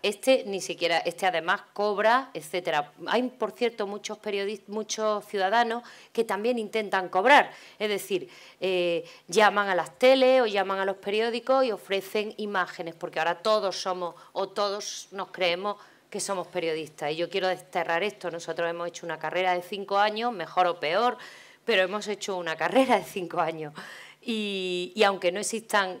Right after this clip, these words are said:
casi los colegios profesionales, ni nosotros tengamos que estar obligatoriamente colegiados como un arquitecto, como un abogado, etcétera,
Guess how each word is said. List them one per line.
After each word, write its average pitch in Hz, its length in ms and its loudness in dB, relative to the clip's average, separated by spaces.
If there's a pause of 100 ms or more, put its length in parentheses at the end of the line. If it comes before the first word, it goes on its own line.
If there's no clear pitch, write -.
casi 220 400 0
los 170 140 -2
colegios 180 400 -2
profesionales, 185 960 0
ni 180 160 -4
nosotros 180 500 -6
tengamos 185 400 -2
que 180 120 -8
estar 185 360 0
obligatoriamente 175 880 -2
colegiados 208 540 -2
como 180 180 -8
un 170 80 -4
arquitecto, 170 560 -6
como 175 180 -4
un 185 80 -4
abogado, 185 420 0
etcétera, 233 480 0